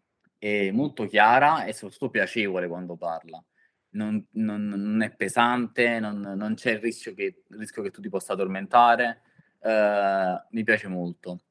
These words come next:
Ehm, quindi ho cominciato con quello.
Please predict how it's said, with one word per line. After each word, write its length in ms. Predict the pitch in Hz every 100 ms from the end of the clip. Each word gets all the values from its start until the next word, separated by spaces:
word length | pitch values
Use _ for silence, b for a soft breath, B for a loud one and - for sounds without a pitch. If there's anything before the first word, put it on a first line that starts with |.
| _ _ _ _ _ _ _
Ehm, 960 | 104 95 98 90 92 92 92 90 90 92
quindi 200 | 139 123
ho 60 |
cominciato 440 | - 113 113 175 180
con 160 | 127
quello. 500 | - 90 76 80 -